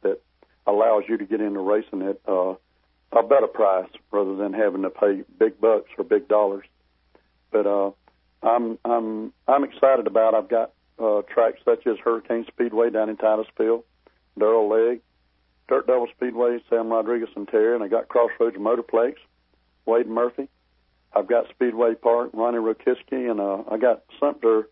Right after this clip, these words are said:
Motorsports Park by, uh, Sheldon Gecker, Gecker Motorsports, and, uh, I've got a lot of sponsorship with what I call my Box Stock program, and that's a program, like I, I've explained, that allows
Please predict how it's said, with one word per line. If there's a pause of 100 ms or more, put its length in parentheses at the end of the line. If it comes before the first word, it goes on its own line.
(300)
Motorsports
Park (120)
by, (320)
uh, (100)
Sheldon
Gecker, (920)
Gecker
Motorsports,
and,
uh, (600)
I've
got
a
lot
of (240)
sponsorship
with
what
I
call
my
Box
Stock
program,
and (460)
that's (100)
a
program,
like
I, (120)
I've
explained,
that (100)
allows